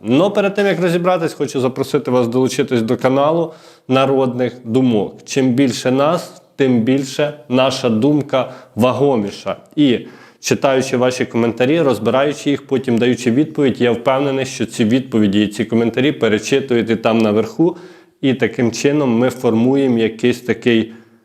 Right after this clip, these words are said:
е, коригування в руслі Верховної Ради і в прийнятті законів. Тому що багато законопроєктів, які були скандальними, де ви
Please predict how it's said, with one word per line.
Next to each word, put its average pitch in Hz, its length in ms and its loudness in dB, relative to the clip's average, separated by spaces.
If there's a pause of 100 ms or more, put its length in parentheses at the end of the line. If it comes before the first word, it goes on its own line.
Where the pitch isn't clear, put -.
(920)
е, 117 240 4
коригування 170 1040 2
в 131 180 0
руслі 156 380 2
Верховної 131 600 0
Ради 147 400 2
і 131 60 0
в 110 40 0
прийнятті 127 540 0
законів. 120 560 0
Тому 98 200 -8
що - 220 -6
багато 139 480 0
законопроєктів, 151 960 0
які 110 240 -2
були 113 280 0
скандальними, 123 840 0
де 104 160 -4
ви 107 180 -2